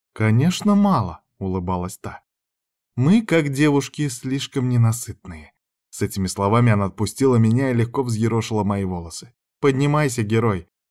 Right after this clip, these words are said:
Пора расходиться и готовиться к завтрашней поездке. И не будь букой, это необходимо для нашей игры.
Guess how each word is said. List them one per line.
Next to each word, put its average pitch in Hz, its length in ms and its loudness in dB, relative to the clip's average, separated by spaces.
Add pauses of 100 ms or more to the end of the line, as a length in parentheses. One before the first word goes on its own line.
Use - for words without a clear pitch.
(180)
Пора 143 240 4
расходиться 135 560 0
и 120 40 4
готовиться 120 480 0
к 107 60 -2
завтрашней 113 480 0
поездке. 95 560 -6 (400)
И 147 120 0
не 170 160 6
будь 156 240 2
букой, 117 540 -2
это 170 280 0
необходимо 175 640 2
для 135 180 2
нашей 123 400 0
игры. 98 360 -6